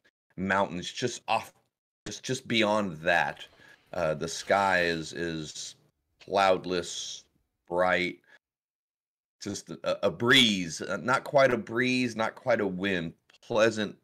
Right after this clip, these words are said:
moving air, uh, floral scents abound, bugs and shit going everywhere, and this seemed to go on for,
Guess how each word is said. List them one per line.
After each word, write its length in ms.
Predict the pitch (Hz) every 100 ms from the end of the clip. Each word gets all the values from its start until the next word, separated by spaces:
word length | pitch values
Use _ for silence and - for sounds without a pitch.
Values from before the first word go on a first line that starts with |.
| -
moving 520 | 101 104 98 95 -
air, 540 | 90 92 98 95 92 - - - _ _ -
uh, 200 | 78 73
floral 420 | - 98 104 98
scents 420 | - - 98 92
abound, 680 | 98 80 95 92 95 90 -
bugs 420 | 98 98 90 90
and 140 | 92 90
shit 280 | - 98
going 260 | - 95 92
everywhere, 460 | 90 90 90 92 92
and 80 | 87
this 140 | 90
seemed 220 | - 95
to 60 | 90
go 180 | 85 87
on 180 | 90 85
for, 320 | 92 82